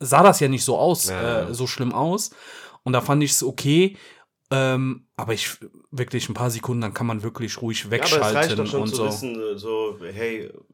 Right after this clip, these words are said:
Speaker 1: Ja.
Speaker 2: wenn der das ansagt, weißt du, ich brauch die Bilder nicht dazu. Das ist, ich find, grad Fußball schauen viele auch, äh, ich weiß
Speaker 1: Kinder,
Speaker 2: nicht,
Speaker 1: ne?
Speaker 2: Ki-, ja, auch Menschen, äh, so, das ist, ich
Speaker 1: Ja.
Speaker 2: weiß, manches ist einfach, äh, bisschen grenzwertig dann so, ne? Ich werd nie f-, zum Beispiel vergessen,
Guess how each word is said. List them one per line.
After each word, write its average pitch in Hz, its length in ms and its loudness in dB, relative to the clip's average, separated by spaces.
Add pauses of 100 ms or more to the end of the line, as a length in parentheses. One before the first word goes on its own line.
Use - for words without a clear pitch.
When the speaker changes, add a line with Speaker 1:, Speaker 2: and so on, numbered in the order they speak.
(180)
Speaker 1:
Ja. 117 240 0
Speaker 2:
wenn 117 160 0
der 110 120 0
das 107 200 0
ansagt, 113 500 -2
weißt 92 180 -4
du, 127 40 -4
ich 110 160 -8
brauch 131 200 -2
die 120 140 -12
Bilder 101 300 -2
nicht 95 200 -8
dazu. 101 220 -10
Das 101 260 -4
ist, 113 160 -14
ich 107 200 -14
find, 113 220 -12 (360)
grad 113 240 -4
Fußball 127 460 -6
schauen 104 300 -6
viele 98 440 -6 (140)
auch, 90 240 -6 (100)
äh, 78 100 -14 (260)
ich - 200 -14
weiß - 60 -6
Speaker 1:
Kinder, 117 320 -2
Speaker 2:
nicht, - 80 -4
Speaker 1:
ne? 104 140 -6 (200)
Speaker 2:
Ki-, - 60 -10
ja, 98 500 -2 (300)
auch 110 160 6
Menschen, 151 480 6
äh, 92 380 -4
so, 107 140 -4
das 117 200 -4
ist, - 260 -6 (300)
ich 113 60 -10
Speaker 1:
Ja. 113 60 -4
Speaker 2:
weiß, 160 220 6
manches 139 360 2
ist 135 140 -6
einfach, 127 440 -2
äh, 110 380 -2 (500)
bisschen 113 240 -2
grenzwertig 95 640 0
dann 78 220 -6
so, 76 100 -8
ne? 113 220 -2
Ich 110 240 -8
werd 135 280 -4
nie 143 320 0
f-, 95 280 -14
zum 127 160 -6
Beispiel 120 260 -4
vergessen, 117 580 -4